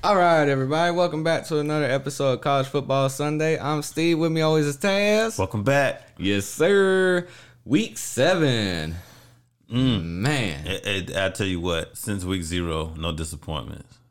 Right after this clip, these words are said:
Speaker 1: Oh, no, no, no, not at all.
Speaker 2: College football has been hitting.
Speaker 1: <laughs> Oh, my
Speaker 2: <laughs>
Speaker 1: goodness. Yes, and I, this is the first time where,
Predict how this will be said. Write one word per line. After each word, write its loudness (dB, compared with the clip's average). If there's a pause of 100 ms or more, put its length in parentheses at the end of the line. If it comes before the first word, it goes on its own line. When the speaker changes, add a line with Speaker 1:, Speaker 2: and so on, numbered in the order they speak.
(140)
Speaker 1:
Oh, 2
no, -2
no, -6
no, -10
not -6
at -8
all. -6
Speaker 2:
College -2
football -2
has -8
been -6 (100)
hitting. -8
Speaker 1:
<laughs> - (380)
Oh, 4
my 0
Speaker 2:
<laughs> -
Speaker 1:
goodness. -2 (440)
Yes, 2
and -2
I, -4
this 0
is 2
the 0
first -2
time 0 (520)
where, 0